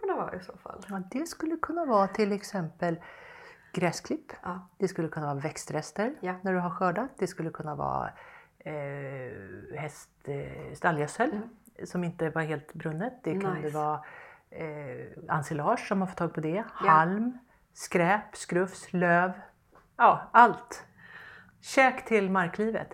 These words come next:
Speaker 1: Yes.
Speaker 2: Och det som händer där nere, det är det som är så himla, himla fantastiskt. Det är att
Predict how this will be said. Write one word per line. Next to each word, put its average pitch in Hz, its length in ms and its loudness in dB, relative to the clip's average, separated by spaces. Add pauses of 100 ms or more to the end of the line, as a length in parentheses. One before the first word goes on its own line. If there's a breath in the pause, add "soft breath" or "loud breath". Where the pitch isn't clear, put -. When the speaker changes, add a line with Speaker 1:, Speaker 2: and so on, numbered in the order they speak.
(100)
Speaker 1:
Yes. - 460 0
Speaker 2:
Och 196 140 2
det 185 180 4
som 185 180 -2
händer 180 500 0
där - 140 -6
nere, 143 340 -4 (120)
det 151 140 -4
är 160 60 0
det 143 260 -2
som - 140 -18
är - 100 -20
så - 120 -18 (400)
himla, 143 380 -4
himla 135 320 -10
fantastiskt. - 600 -10
Det - 160 -8
är 139 60 -6
att 139 120 -8